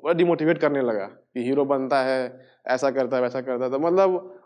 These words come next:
उसमें थोड़ा कोच भी नाराज़ हो गए कि "तुम्हारा परफॉर्मेंस अब अच्छा नहीं है।" कोलकाता से आते वक्त मेरा गाँव झाझा पड़ता है रेलवे स्टेशन, तो वहाँ उतर के हम गाँव चले गए। जब गाँव चले गए तो गाँव वाल-, गाँव चले गए, फिर रेस्ट करने लगे, पैर का इलाज करवाने लगे। तो लोकल डॉक्टर बोला कि "अब तुम्हारा पैर ठीक नहीं होगा,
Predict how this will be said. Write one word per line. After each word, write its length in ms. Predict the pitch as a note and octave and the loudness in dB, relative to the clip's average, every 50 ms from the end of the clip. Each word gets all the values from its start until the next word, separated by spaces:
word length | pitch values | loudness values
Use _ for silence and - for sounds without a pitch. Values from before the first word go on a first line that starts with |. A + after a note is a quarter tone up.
| _ _ - | _ _ -6
उसमें 200 | F3+ - A3 G#3 | 0 2 2 4
थोड़ा 100 | A3 G#3 | 4 2
कोच 280 | G#3 G#3 - G#3 G3+ G#3 | 2 4 4 2 4 4
भी 60 | G#3+ | 4
नाराज़ 260 | G3+ F3+ E3+ D#3+ D3 | 4 4 4 4 4
हो 100 | C3 C3 | 2 0
गए 240 | A#2 A2+ G#2+ G#2+ A#2 | -2 -2 -4 -4 -6
कि 120 | B2 C3+ C#3+ | -8 -10 -6
"तुम्हारा 260 | - E3 E3 E3+ E3 | -2 0 2 2 2
परफॉर्मेंस 440 | E3 E3+ - E3 D#3+ E3 E3 E3 E3+ | 2 0 -2 0 0 0 0 2 2
अब 100 | D#3 D#3 | 0 0
अच्छा 220 | C#3+ D#3 - D#3+ | 0 -2 -6 -4
नहीं 280 | C#3 C#3 C#3 D3 C3 A2+ | -2 -2 -2 -4 -4 -8
है।" 280 | G2 G2 - - _ _ _ _ - | -10 -12 -14 -20 _ _ _ _ 0
कोलकाता 340 | - E3+ E3 F#3 F#3 F#3+ F#3+ | 0 2 2 2 2 2 2
से 120 | F#3 G#3+ | 4 4
आते 200 | F#3 F#3 F#3 G3 | 2 2 4 4
वक्त 200 | F#3+ G3 G3 F#3 - | 4 4 4 2 0
मेरा 220 | D#3+ E3 E3+ E3+ E3 | 0 0 2 2 2
गाँव 300 | D3 D#3 - - - C3+ | 2 0 -2 -4 -6 -4
झाझा 280 | B2+ C#3 C3+ D#3+ F3 | 0 2 4 4 4
पड़ता 280 | D#3 E3+ D#3+ D3 D#3 D#3 | 2 2 0 2 2 2
है 60 | D#3 | 4
रेलवे 240 | D#3+ D3+ D3 D#3+ D#3+ | 4 2 2 0 0
स्टेशन, 320 | - D3+ C#3 F3+ F#3 F3+ | -2 -2 -4 -4 -4 -6
तो 120 | F3+ F3 E3 | -4 -4 -2
वहाँ 160 | E3+ E3+ F3+ | 0 0 0
उतर 180 | F3+ F#3+ G3 | 2 2 2
के 60 | G3 G#3 | 2 2
हम 100 | G3 F3 | 2 4
गाँव 160 | F3+ F3+ E3+ | 4 2 2
चले 180 | E3+ D#3+ C#3 | 2 2 2
गए। 200 | B2 A2+ G2+ F#2+ - - - _ _ _ _ _ _ _ _ _ _ _ _ - | 2 0 -2 -4 -8 -18 -20 _ _ _ _ _ _ _ _ _ _ _ _ -6
जब 120 | C3 C#3 B2+ | -4 -2 0
गाँव 180 | D#3 E3 F3+ | 2 2 2
चले 220 | F3 F#3+ F3+ F#3 F3+ | 2 2 2 4 4
गए 220 | F3+ F3+ F3+ F3+ | 4 4 4 4
तो 540 | F3 F3 F3 F3 F3 F3 E3+ E3+ E3 - - - | 4 4 4 4 4 4 2 0 -2 -8 -12 -4
गाँव 260 | C3 C#3+ C#3+ D#3 D#3 | 0 0 2 4 4
वाल-, 160 | D#3 D3+ C#3+ - C3+ | 2 2 2 -2 -2
गाँव 180 | B2+ D3 D3+ D3+ | 0 0 0 2
चले 220 | D#3 D3+ D3 C#3+ | 2 2 2 4
गए, 140 | D3 C#3+ C#3 | 2 2 0
फिर 260 | C3+ - C#3+ C#3 - - | 0 0 -2 -2 -2 -2
रेस्ट 260 | C3+ D3 D#3+ - - | 0 0 0 0 0
करने 200 | E3+ D3 D3 D3+ | -2 0 2 2
लगे, 120 | C#3+ C#3+ C#3 | 0 0 0
पैर 180 | D3 C#3 C3+ | 0 -2 0
का 100 | C#3 C#3+ | 0 0
इलाज 180 | C#3 C#3 C3+ C#3 | 0 0 0 0
करवाने 300 | C#3 B2 C3 A#2+ B2 B2 | 0 0 0 0 -2 -2
लगे। 240 | A2+ A2+ G#2+ G#2 G2+ | -4 -4 -4 -6 -8
तो 500 | G#2+ - _ - B2 B2 - - C#3 C3+ | -10 -12 _ -12 -12 -12 -10 -8 -2 -2
लोकल 240 | C3 B2 D3+ D3+ | 0 2 2 2
डॉक्टर 240 | D3+ C#3+ C#3+ D3 D#3 | 2 2 0 -2 -4
बोला 240 | C3+ C3+ C#3 C#3 C3+ | -2 0 0 0 -2
कि 200 | C3+ C3+ C3+ B2+ | -2 -2 -2 -2
"अब 100 | B2 B2 | -2 -2
तुम्हारा 240 | C3+ B2+ B2+ B2 B2+ | -2 -4 -4 -4 -2
पैर 180 | B2+ C#3+ C#3 | 0 0 -2
ठीक 180 | C3 - D#3+ D3+ | -2 -2 -4 0
नहीं 160 | E3+ F#3+ G3 | 2 4 4
होगा, 280 | E3+ C#3+ A#2 G#2+ G2+ | 4 2 2 -2 -4